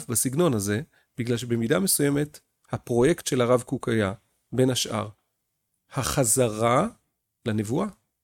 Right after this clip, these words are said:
הוא לא עשה את זה כסוג של טכניקה. הוא בעצם ניסה, לעניות דעתי, הרב ניסה להתחבר לצינור הנבואה שקיים תמיד בעם ישראל.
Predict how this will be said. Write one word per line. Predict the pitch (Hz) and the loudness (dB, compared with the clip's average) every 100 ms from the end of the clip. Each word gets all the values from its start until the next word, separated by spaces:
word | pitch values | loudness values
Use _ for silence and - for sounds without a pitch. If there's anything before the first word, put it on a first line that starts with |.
| _ _ _ _ - _ _ _ - | _ _ _ _ -20 _ _ _ -4
הוא | 131 | 2
לא | 180 | 4
עשה | 208 208 | 4 4
את | 175 | 2
זה | 135 | 0
כסוג | - 123 - 135 | -4 -6 -2 -2
של | - 139 117 - _ - | 2 2 2 -2 _ 2
טכניקה. | 156 - 135 - 98 - _ _ _ _ _ _ - | 2 4 0 0 -6 -8 _ _ _ _ _ _ -2
הוא | 120 113 | 2 2
בעצם | 110 131 - 175 170 - _ - | 4 4 6 2 2 -4 _ -4
ניסה, | 147 117 - 135 127 _ 131 - _ - | -2 0 0 0 -2 _ -12 -12 _ -2
לעניות | 139 123 123 143 | 4 4 6 6
דעתי, | 135 110 110 95 _ _ _ | 6 4 0 -2 _ _ _
הרב | 117 127 190 | 2 6 6
ניסה | 160 123 180 | 4 0 0
להתחבר | 175 143 - - 113 131 160 233 277 _ - | 0 -2 -4 -4 2 6 6 6 -4 _ -8
לצינור | 113 - 131 139 160 | -4 -2 0 0 2
הנבואה | 147 120 107 117 165 | 2 0 0 -2 -2
שקיים | - - - 123 160 | -2 -6 0 0 0
תמיד | - 139 165 | 0 0 0
בעם | 117 101 | 2 0
ישראל. | 95 - 107 | 0 -4 -6